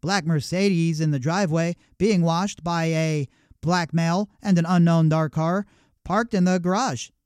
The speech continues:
At ten fifty-nine hours, a blue Chevy Suburban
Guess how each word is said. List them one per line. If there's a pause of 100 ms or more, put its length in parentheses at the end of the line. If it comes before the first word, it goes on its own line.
(580)
At
ten
fifty-nine
hours,
a
blue
Chevy
Suburban